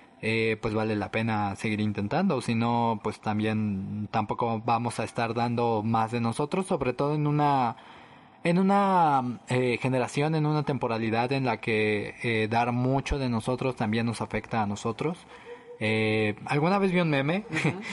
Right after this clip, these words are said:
Speaker 1: <laughs> de, de que nuestra generación era, era la peor, bla, bla,
Speaker 2: Ah, la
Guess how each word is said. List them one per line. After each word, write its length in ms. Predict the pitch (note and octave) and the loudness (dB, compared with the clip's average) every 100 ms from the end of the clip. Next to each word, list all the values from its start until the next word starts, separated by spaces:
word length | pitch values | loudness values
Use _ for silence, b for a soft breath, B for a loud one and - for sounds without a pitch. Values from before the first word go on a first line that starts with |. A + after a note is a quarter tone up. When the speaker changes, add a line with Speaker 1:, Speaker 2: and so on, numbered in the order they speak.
| G3+ | -10
Speaker 1:
<laughs> 240 | - - | -12 -6
de, 760 | C3 C3+ C3+ C3+ C3 B2+ B2 A#2+ - - - | 0 2 4 4 4 4 4 2 -6 -16 -2
de 160 | C#3+ | 0
que 100 | C#3+ | 2
nuestra 260 | C#3+ C3 C3+ | 0 0 -2
generación 500 | C3+ C3 B2+ D3 D3 | 0 0 2 2 2
era, 720 | D3+ C#3+ C3+ B2 A#2 A2 D#2+ - | 4 6 6 4 4 2 0 0
era 240 | B2+ B2+ | 2 2
la 160 | A#2 - | 2 0
peor, 380 | A2 C#3 E3 C#3+ | 0 2 2 2
bla, 120 | A2+ | 0
bla, 120 | |
Speaker 2:
Ah, 40 | |
la 60 | C3+ | 2